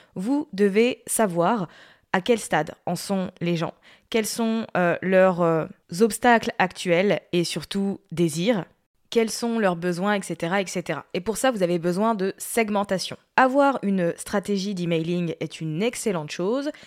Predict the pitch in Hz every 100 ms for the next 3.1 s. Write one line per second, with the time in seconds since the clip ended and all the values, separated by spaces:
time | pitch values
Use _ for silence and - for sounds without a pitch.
0 | _ 170 196 214 - - 294 254 254 226
1 | - - _ _ - 170 - 165 180 -
2 | - _ - 180 - 320 277 - 262 247